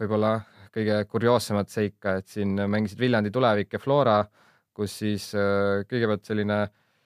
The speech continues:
äh, Gerdo Juhkam sai siis viiekümne esimesel minutil sellise punase, kus tal see käsi justkui oli keha küljes,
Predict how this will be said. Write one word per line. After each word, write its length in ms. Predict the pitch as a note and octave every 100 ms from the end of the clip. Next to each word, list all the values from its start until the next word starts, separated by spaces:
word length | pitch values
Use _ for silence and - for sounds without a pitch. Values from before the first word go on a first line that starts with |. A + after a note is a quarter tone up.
| _ _ _ _ _
äh, 180 | - G#2 G#2 A#2 _ _ _
Gerdo 360 | C3 C#3 C3 A#2
Juhkam 400 | B2+ C3+ - G#2+
sai 140 | A2
siis 220 | G#2 G#2 A#2+
viiekümne 440 | B2+ A#2+ G#2 A2+
esimesel 280 | B2 A2 G#2
minutil 260 | A#2 G#2+ G2+
sellise 280 | B2 A2 G2+
punase, 420 | C3 C3+ G#2 G#2+
kus 160 | G2+
tal 120 | - G2
see 100 | G2+
käsi 360 | - B2 A2+
justkui 320 | G#2 G2+ -
oli 140 | G2+ G2+
keha 380 | - B2+ A2 G#2
küljes, 440 | C#3+ E3 B2+ G#2+